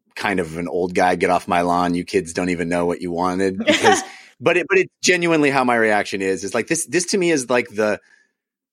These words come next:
Speaker 1: the, the dad who, you know, the kid's like, "Oh, I, I want the ca-, I want a whole box of candy." And it's like, "All right,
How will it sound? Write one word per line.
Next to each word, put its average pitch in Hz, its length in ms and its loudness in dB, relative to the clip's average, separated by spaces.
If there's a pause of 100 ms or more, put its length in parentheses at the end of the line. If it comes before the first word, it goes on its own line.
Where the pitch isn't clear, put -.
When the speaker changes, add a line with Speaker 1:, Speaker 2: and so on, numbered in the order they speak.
(140)
Speaker 1:
the, 101 540 -2 (140)
the 104 80 -2
dad 110 480 2
who, 101 380 0
you 95 100 -6
know, 95 160 -4
the 92 80 -8
kid's - 300 -14
like, 95 180 -10
"Oh, 127 340 -4
I, 131 60 -8
I - 20 -6
want 143 220 -6
the 151 100 -2
ca-, - 200 -10
I 147 60 0
want 156 180 2
a 147 60 2
whole 175 220 0
box 160 340 0
of 139 60 -4
candy." 151 420 0
And 87 80 -4
it's - 120 -6
like, 101 200 -4
"All 185 120 4
right, 254 260 2